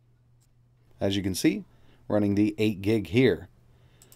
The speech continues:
We have a lot of great applications pre-installed, and this is mainly geared towards education and programming. So as you can see here, we have CodeLight, Genie, Mu or M U,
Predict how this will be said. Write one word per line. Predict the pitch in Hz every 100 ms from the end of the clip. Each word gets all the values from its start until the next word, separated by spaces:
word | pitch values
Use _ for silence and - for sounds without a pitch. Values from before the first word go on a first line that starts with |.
| - -
We | 139
have | 139
a |
lot | 113 147
of | 175
great | 120 127
applications | 127 135 113 131 147 - 101
pre-installed, | - 127 110 92 - 127 135 104
and | 101
this | 127 -
is | 107
mainly | 104 117 151 123 110
geared | 92 101 113 104
towards | 117 104 -
education | 113 117 104 107 107 110 92
and | 95 113
programming. | - 113 101 85 80 73 62 - - - -
So | 113
as | 104 101
you |
can | 107
see | 101 120 107
here, | 107 123
we | -
have | 101 80
CodeLight, | - 151 147 113 135 165 - _
Genie, | 110 120 147 147 - - _ -
Mu | 120 156 139
or | - 110 -
M | 123 143
U, | 107 101 107